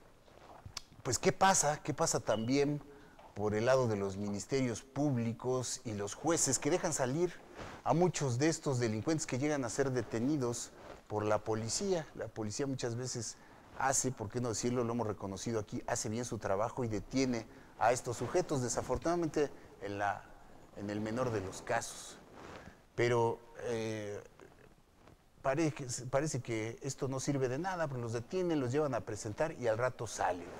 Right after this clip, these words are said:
Ya sea que los chispa, como se dice, el Ministerio Público, o algún juez por falta de pruebas, o está mal integrado el expediente, o amenazan a las víctimas,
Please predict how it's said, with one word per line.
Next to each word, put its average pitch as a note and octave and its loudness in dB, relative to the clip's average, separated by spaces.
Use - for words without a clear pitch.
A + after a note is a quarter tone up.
Ya B2+ 0
sea B2 0
que - -4
los F#2 -8
chispa, D#3+ -2
como G#2 -10
se - -8
dice, A#2+ -4
el G2+ -4
Ministerio G2+ 0
Público, C3 -2
o G2 0
algún A2+ -2
juez C#3 2
por - -6
falta A2 0
de F#2 -4
pruebas, B2 -4
o G#2 -8
está G#2 -2
mal G2+ -2
integrado G2+ 2
el F#2+ -2
expediente, C3+ -4
o C3 2
amenazan D3+ 2
a C#3 6
las C3+ 2
víctimas, D#3+ 0